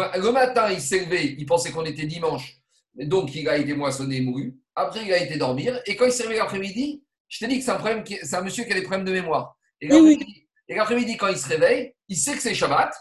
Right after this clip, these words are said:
Speaker 1: mais il, non, il a oublié que c'est Shabbat, mais,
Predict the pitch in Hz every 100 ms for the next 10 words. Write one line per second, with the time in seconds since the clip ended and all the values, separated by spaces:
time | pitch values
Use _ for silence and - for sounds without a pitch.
0 | _ _ _ _ 185 247 269 262 277 254
1 | 233 240 254 247 185 180 220 233 254 -
2 | 165 139 139 254 - - _ - 214 247